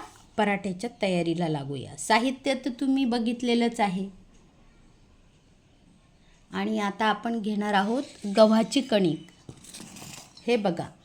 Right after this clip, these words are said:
मी गव्हाची कणिक घेतलेली आहे. यामध्ये एक एक साहित्य टाकून घेणार आहे.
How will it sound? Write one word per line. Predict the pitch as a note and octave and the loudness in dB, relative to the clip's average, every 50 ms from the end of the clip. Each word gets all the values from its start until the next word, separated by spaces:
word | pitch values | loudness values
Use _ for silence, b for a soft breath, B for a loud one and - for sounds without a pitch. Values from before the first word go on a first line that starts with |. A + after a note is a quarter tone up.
| - - - | -16 -10 -6
मी | G3 G#3+ A#3 A#3 - - - - - G#3 G#3 | -4 -4 -4 -6 -8 -10 -14 -14 -12 -2 2
गव्हाची | G#3+ G#3+ G#3+ A3 G#3+ G#3 G#3+ - A3+ A3 G#3+ - - - - _ | 2 4 4 4 2 0 -2 -4 -6 -4 -6 -6 -10 -14 -12 _
कणिक | - A3+ A3 A3 G#3+ G3+ F#3+ | -2 0 2 2 0 0 -2
घेतलेली | F#3+ F3+ - - - F3+ F3+ F3 E3+ | -2 -4 -4 -4 -2 0 0 0 0
आहे. | E3+ D#3 - - G#3+ D4+ E4 - b b b b b b b b b | -2 -4 -6 -6 -6 -6 -6 -10 b b b b b b b b b
यामध्ये | G#3+ A3+ A#3+ A3+ A3+ A3+ G3+ A#3+ B3+ | -4 -2 -2 -2 -2 0 0 0 0
एक | B3+ - C4+ C4 C4 - | 2 2 0 0 2 0
एक | C#4+ D4 D4 | 0 0 0
साहित्य | - - A#3+ G#3 G#3 G#3 G#3+ - - - D4+ - - - - - _ - - _ - | 0 0 2 2 2 2 -2 -4 -2 0 0 0 0 -4 -12 -20 _ -20 -6 _ 0
टाकून | G3 F#3+ - G#3+ G#3 G3+ | 0 0 0 0 0 0
घेणार | F3 E3+ - - D#3 D3 C#3 | 0 -2 -6 -8 -10 -12 -12
आहे. | - - - - - | -14 -16 -20 -20 -20